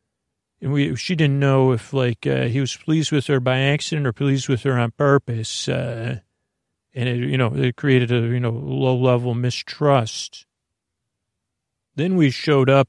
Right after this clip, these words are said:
uh, it, like, and she came back and we said, "Are you okay?" She said, "Yeah, just, you know, thinking about stuff." Uh, they said, "Well, let's go find Willow." And then we started going and, and we were telling her about how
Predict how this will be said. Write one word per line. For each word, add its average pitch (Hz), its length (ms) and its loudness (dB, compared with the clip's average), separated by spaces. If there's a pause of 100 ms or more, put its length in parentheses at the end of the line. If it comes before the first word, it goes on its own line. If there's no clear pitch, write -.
(160)
uh, 123 460 -2
it, 139 460 -2
like, 120 300 0
and 113 160 -4
she - 160 -6
came 120 300 -4
back 117 340 0
and 127 80 -4
we 110 40 -4
said, 127 180 -2
"Are - 20 2
you 139 200 4
okay?" 151 340 2
She - 140 -12
said, 127 120 -4
"Yeah, 127 300 2
just, - 480 -8
you 123 160 -4
know, 120 260 -6
thinking 127 340 -4
about 117 260 -2
stuff." - 580 -4
Uh, 131 320 -4 (840)
they 151 80 -8
said, 127 180 0
"Well, 131 140 2
let's 143 160 2
go 143 140 0
find 127 440 -2
Willow." 123 720 0 (720)
And 139 80 -6
then 139 80 0
we 139 60 2
started 131 380 0
going 135 460 4
and, 120 240 -2
and 123 260 -4
we 131 80 0
were 123 100 0
telling 131 380 -2
her 123 80 0
about 127 320 -4
how 123 540 -2